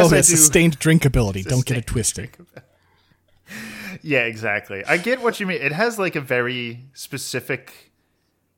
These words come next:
Speaker 1: strong, it's a very notable, unique flavor, right?
Speaker 2: I mean, you know what the
Speaker 1: Like, I
Speaker 2: origin
Speaker 1: enjoy
Speaker 2: of
Speaker 1: it.
Speaker 2: Doctor Pepper is, right?
Speaker 1: No.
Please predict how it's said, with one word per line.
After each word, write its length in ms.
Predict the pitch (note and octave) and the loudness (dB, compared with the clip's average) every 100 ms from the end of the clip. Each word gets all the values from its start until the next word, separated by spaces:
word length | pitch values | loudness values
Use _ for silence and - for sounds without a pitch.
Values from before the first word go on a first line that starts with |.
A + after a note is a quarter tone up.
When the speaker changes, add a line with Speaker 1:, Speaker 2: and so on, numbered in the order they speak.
| _ _ - | _ _ -10
Speaker 1:
strong, 440 | - - E3+ C#3+ | -8 0 0 0
it's 300 | E3+ - - D#3 | -4 -4 -10 -6
a 80 | |
very 240 | D3 A3 F#3+ | -4 -2 -2
notable, 680 | D3+ C#3+ D3+ C3 A#2+ A2 | -4 -2 -2 -2 -4 -4
unique 380 | A2 A#2 A2+ G#2 | -6 -10 -8 -10
flavor, 480 | - G2+ - _ _ _ | -12 -18 -18 _ _ _
right? 240 | A#2 A#2 - _ _ _ _ - - | -10 -10 -10 _ _ _ _ -14 -6
Speaker 2:
I 60 | |
mean, 140 | F3 A#3+ | -2 0
you 80 | |
know 60 | C4+ | -2
what 80 | F#3 | -2
the 100 | C#3 | -4
Speaker 1:
Like, 120 | C3 | -4
I 40 | B2 | -4
Speaker 2:
origin 180 | A2 G#2 | -4 -8
Speaker 1:
enjoy 80 | |
Speaker 2:
of 40 | - | -8
Speaker 1:
it. 40 | |
Speaker 2:
Doctor 220 | F#2+ - | -10 -12
Pepper 320 | - D3 - - | -8 -8 -8 -18
is, 200 | - G#2 | -16 -12
right? 200 | A#2 - _ _ _ _ _ | -14 -14 _ _ _ _ _
Speaker 1:
No. 440 | C3 A#2 F2 E2+ | -8 -8 -8 -12